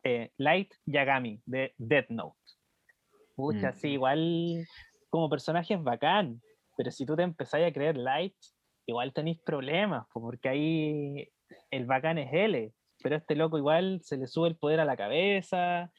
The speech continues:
Speaker 2: Sí, po.
Speaker 1: em, y, y ya es un genio y todo, po, pero el loco, si fuera un dios, sería un, un dios basura, sería un dios griego. <laughs>
Speaker 2: Sí, po.
Speaker 1: ¿Cachai?
Speaker 2: Puta, igual de repente me dan ganas de tener el Death Note para anotar el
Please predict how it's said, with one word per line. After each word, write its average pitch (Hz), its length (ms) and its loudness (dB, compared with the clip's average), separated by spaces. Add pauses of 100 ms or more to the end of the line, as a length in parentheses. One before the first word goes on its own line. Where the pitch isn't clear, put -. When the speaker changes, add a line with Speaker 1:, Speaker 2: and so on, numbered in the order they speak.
(240)
Speaker 2:
Sí, 143 220 2
po. 131 160 -2
Speaker 1:
em, 123 260 -8 (280)
y, 123 680 -4 (220)
y 135 220 -10
ya 151 300 2
es 156 180 0
un 156 140 -4
genio 170 360 0
y 135 40 -4
todo, 156 380 2
po, 110 100 -8
pero 120 220 -4
el 120 80 -4
loco, 139 640 0
si - 140 -20
fuera 156 180 0
un 123 100 -6
dios, 156 220 -2
sería 139 400 -4
un, 151 60 -4 (300)
un 127 140 -10
dios 143 240 0
basura, 180 400 0
sería 147 200 -4
un 143 60 -4
dios 143 180 -2
griego. 185 520 4 (200)
<laughs> - 500 -8
Speaker 2:
Sí, 156 340 4
po. 107 380 -4 (160)
Speaker 1:
¿Cachai? 131 280 0
Speaker 2:
Puta, 165 280 8
igual 147 280 4
de 185 140 4
repente 190 380 4
me 185 80 6
dan 180 80 4
ganas 190 220 4
de 190 100 4
tener 185 240 2
el 180 160 2
Death 160 260 0
Note 185 320 0
para 170 120 2
anotar 170 320 2
el 156 140 -2